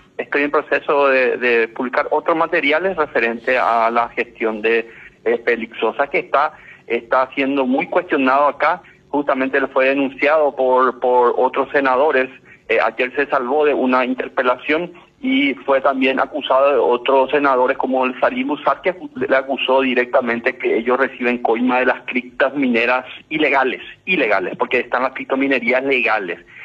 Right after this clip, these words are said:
Y estos ilegales le pagan a ellos para que la ande le provea de energía eléctrica y habrían recibido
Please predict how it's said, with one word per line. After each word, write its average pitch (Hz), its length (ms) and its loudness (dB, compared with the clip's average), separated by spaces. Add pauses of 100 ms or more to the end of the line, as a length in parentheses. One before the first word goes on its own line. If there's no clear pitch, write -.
(180)
Y 131 100 0
estos 135 200 -2
ilegales 143 480 2
le 160 140 2
pagan 147 400 0
a 117 100 0
ellos 131 260 -2
para 135 200 2
que 143 80 -2
la 117 160 2
ande 123 160 -2
le 127 140 0
provea 113 420 2
de 117 120 2
energía 120 420 -2
eléctrica 117 540 -2
y 151 160 0
habrían 135 420 0
recibido 151 760 -2